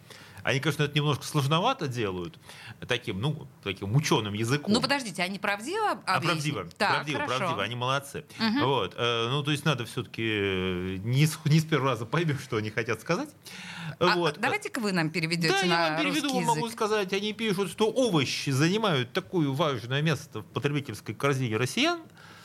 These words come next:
Speaker 1: что удешевление овощей сезонно, вот оно реально есть,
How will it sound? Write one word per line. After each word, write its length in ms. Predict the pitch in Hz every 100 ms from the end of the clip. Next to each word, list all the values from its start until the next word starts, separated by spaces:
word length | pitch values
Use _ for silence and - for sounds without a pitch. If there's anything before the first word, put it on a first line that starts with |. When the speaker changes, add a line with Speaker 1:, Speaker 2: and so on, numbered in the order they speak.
| -
Speaker 1:
что 1120 | - - - 190 185 180 180 175 170 170 160 131
удешевление 960 | 175 165 170 - 202 190 165 123 135
овощей 540 | 135 160 185 - 339 311
сезонно, 640 | - 165 143 120 101 98
вот 100 | 113
оно 160 | 135 123
реально 380 | 143 123 101
есть, 420 | 131 214 311 -